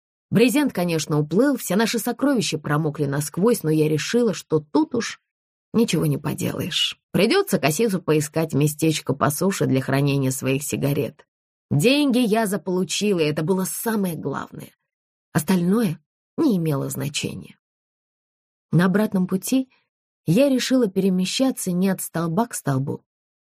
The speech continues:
а позволить течению отнести меня в сторону метров на двести, и только потом выбралась на берег возле дороги, ведущей в Анже.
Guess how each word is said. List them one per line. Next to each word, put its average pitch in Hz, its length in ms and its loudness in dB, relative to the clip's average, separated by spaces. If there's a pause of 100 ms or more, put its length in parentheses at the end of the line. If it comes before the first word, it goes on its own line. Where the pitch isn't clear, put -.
(120)
а - 80 -2
позволить 262 460 4
течению 247 540 2
отнести 220 400 -2
меня 226 220 2
в - 40 -8
сторону 247 420 2
метров 208 420 -2
на 185 140 2
двести, 147 460 0
и 151 60 0
только 160 240 0
потом 226 480 0 (260)
выбралась 180 600 2
на 151 120 2
берег 233 460 2
возле 165 380 2
дороги, 165 460 2
ведущей 147 440 0
в - 80 -4
Анже. 135 360 -2